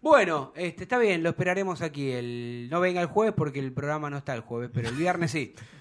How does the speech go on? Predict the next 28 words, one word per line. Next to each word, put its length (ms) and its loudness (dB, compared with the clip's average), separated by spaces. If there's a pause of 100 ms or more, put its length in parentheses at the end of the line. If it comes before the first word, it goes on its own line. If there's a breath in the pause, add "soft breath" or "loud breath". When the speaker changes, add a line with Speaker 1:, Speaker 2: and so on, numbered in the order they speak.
(140 loud breath)
Speaker 2:
Yo 100 6
lo 60 10
Speaker 1:
Si 40 4
quiere, 140 10
Speaker 2:
espero 80 10
igual 180 8
si 80 4
Speaker 1:
si 80 4
Speaker 2:
quiere, 100 8
Speaker 1:
quiere 160 8
Speaker 2:
¿eh? 60 10
Speaker 1:
venir, 280 4
Speaker 2:
Si 20 2
quiere 180 6
venir 140 8
Speaker 1:
venga, 40 8
Speaker 2:
a 60 8
la 60 10
noche 180 8
de 60 10
Racing, 280 6
no 80 6
hay 60 4
problema. 220 4
Speaker 1:
no 80 4
hay 40 2
ningún 260 -2
problema. 440 0